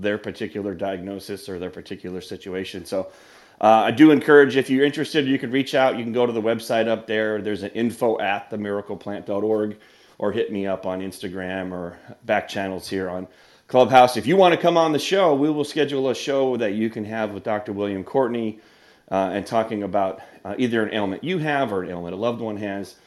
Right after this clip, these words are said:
and hearing his insights. And of course, you can always do that with my mom. She's here on the stage as well at ask janet dot org. She's done it on podcasts before, uh, and Clubhouse before, and does it every day, um, or every, every week here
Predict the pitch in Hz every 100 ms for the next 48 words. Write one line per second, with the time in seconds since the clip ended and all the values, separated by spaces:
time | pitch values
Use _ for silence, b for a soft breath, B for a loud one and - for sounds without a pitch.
0 | b b b b 95 98 95 117 113 104
1 | 101 110 101 98 98 - 85 85 - -
2 | 98 98 - 147 139 139 127 120 175 170
3 | 151 151 143 135 135 135 117 117 139 143
4 | 143 139 127 110 - 127 120 117 110 -
5 | 120 113 104 107 120 110 101 107 113 110
6 | 110 107 110 113 90 101 98 127 131 123
7 | 120 b b b - 143 123 131 120 117
8 | 110 117 110 107 107 104 - 95 - 113
9 | 110 107 107 b b b - 95 92 101
10 | 117 110 104 95 - 98 120 113 104 101
11 | 113 110 104 117 131 139 135 131 131 123
12 | 107 170 180 139 147 143 - 117 117 117
13 | 113 110 117 117 113 - 117 120 117 110
14 | 120 101 - 104 98